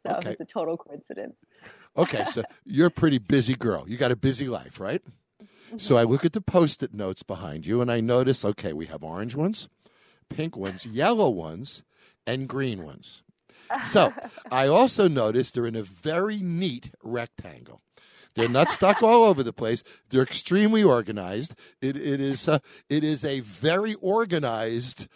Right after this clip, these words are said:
Speaker 2: structure that you have. Are you very, <laughs> or, yeah, I'm having fun with you. Are you very organized as a person typically? <laughs>
Speaker 1: Yeah, I can be. Yes. Yes.
Speaker 2: S-, so
Speaker 1: I try to,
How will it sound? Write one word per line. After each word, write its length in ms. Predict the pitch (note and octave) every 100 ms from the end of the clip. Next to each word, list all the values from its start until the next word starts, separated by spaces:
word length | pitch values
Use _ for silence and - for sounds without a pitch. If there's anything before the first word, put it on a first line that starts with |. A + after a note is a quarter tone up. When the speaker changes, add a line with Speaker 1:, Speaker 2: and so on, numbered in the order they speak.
| _
Speaker 2:
structure 640 | - - - B3+ - - C#3
that 180 | B2+ A#2+
you 120 | A2+
have. 260 | A2 G#2 G#2+ - - _
Are 140 | C#3 C#3
you 320 | D3 G#3+ B3
very, 320 | D#3 F3 F3+ D3+ -
<laughs> 200 | - C#4
or, 200 | - F#3
yeah, 160 | F3+ C3+ - -
I'm 140 | A2 G#2
having 200 | F#2+ F#2+
fun 160 | G2+
with 80 | F2
you. 80 | F2 - -
Are 100 | B2+
you 280 | C3+ D#3+ A3
very 260 | F3 F3+ F3
organized 720 | C#3 C#3+ E3+ F3 D3+ D#3+ C#3
as 120 | C#3
a 60 | D3
person 460 | - C#3 - D#3 C3+
typically? 540 | D3 F3+ - A3+ G3 _ _ _ F4
<laughs> 60 | - - - _ _ _
Speaker 1:
Yeah, 420 | A3+ C4 B3+ G3+ -
I 200 | G#3 A#3 A#3
can 240 | C4 A#3 G3+
be. 120 | G#3
Yes. 200 | G#3+ F#3 E3+ _ _ _ _ _ _ -
Yes. 220 | - - -
Speaker 2:
S-, 60 |
so 100 | -
Speaker 1:
I 120 | E3 G#3+
try 380 | - B3+ A#3 A#3+ _
to, 360 | C4+ A#3+ A3+